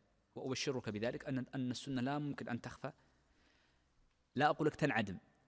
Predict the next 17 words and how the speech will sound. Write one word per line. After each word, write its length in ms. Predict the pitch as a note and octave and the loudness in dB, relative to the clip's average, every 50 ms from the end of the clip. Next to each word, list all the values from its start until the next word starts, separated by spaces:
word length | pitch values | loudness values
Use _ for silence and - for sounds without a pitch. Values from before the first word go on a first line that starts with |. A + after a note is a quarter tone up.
| _ _ _ | _ _ _
بل 140 | - A#2+ B2 | -2 0 4
لا 80 | C#3+ D#3+ | 4 4
يمكن 220 | F3 D#3+ - - | 4 4 0 -2
أن 120 | C3 C3 - | -2 -2 -2
تخفى، 240 | D3 C3+ - B2 | -2 -4 -2 -2
بل 100 | A2 B2+ | 0 4
لا 80 | D3+ E3 | 4 4
بد 200 | E3 E3 D3+ D3 | 4 2 0 2
أن 100 | C3+ C3+ | 0 0
تكون 300 | - C3 - C#3+ C3+ B2+ | -2 -2 0 2 2 4
ظاهرة، 360 | A#2 A#2 A2 A#2+ A2+ G2 - - - - - _ _ _ _ _ _ - _ - | 4 2 2 0 -4 -6 -6 -10 -12 -16 -20 _ _ _ _ _ _ -20 _ -2
فالسنة 580 | - A#2+ - - C#3+ C3+ A#2 G#2 G2+ F#2+ - - - - _ _ - | -2 -2 0 2 4 4 4 4 2 -2 -8 -18 -20 -20 _ _ -4
والدين 480 | A#2 A2+ G#2 G#2 A#2+ B2+ B2 A2+ F#2+ - - - _ _ _ _ _ _ _ _ - | -4 -4 -2 0 2 4 4 4 2 0 -8 -20 _ _ _ _ _ _ _ _ 0
ظاهر 340 | A#2+ C3+ C#3 C#3 C3 C3+ B2 | 4 4 4 4 2 0 -2
إلى 240 | A#2+ - C3+ B2 A#2+ | -2 -2 -2 -2 -2
قيام 260 | - - C3+ D3 D3 | -2 -2 -2 -2 -2
الساعة. 440 | B2+ - - - F#2 D2+ - - | -4 -6 -6 -6 -8 -8 -10 -14